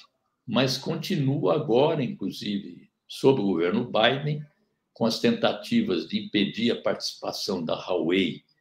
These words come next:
é, na, nas licitações do cinco G, como nas visitas do diretor-geral da cia pra dar sugestões aqui no Brasil,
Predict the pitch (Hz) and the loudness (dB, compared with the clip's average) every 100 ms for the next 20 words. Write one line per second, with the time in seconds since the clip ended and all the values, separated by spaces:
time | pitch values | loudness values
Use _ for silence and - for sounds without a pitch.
0 | _ _ _ _ _ 202 - - - 78 | _ _ _ _ _ -10 -8 -8 -8 -10
1 | 80 - _ _ _ - 95 104 101 101 | -12 -20 _ _ _ -8 -2 0 0 -4
2 | - _ _ _ _ _ - - _ 101 | -10 _ _ _ _ _ -20 -20 _ -2
3 | 104 101 101 - 104 98 - 98 95 - | -2 0 -2 0 -2 -2 0 0 0 -4
4 | - 101 156 147 143 143 139 - _ _ | -2 -2 0 0 2 4 2 -4 _ _
5 | _ _ _ _ - 104 104 101 98 95 | _ _ _ _ 0 4 6 8 6 6
6 | 80 - 104 98 120 120 - 87 80 - | 0 -2 0 0 2 2 2 -4 -4 -6
7 | - _ - _ _ - 98 92 87 71 | -10 _ -20 _ _ -16 -6 -4 -4 -2
8 | 95 85 - 101 92 87 87 90 98 - | 0 2 2 0 2 0 2 0 0 -2
9 | - - 101 85 76 73 _ _ _ _ | -2 0 0 0 -4 -6 _ _ _ _
10 | _ _ _ - 87 82 80 76 73 67 | _ _ _ -4 0 0 -2 -2 -4 -6
11 | - _ _ _ _ _ _ _ _ - | -10 _ _ _ _ _ _ _ _ -4
12 | 110 117 - 101 104 98 - 98 92 - | 0 0 0 2 2 2 -2 0 0 -2
13 | 117 120 143 135 131 135 131 | -4 2 2 2 2 2 2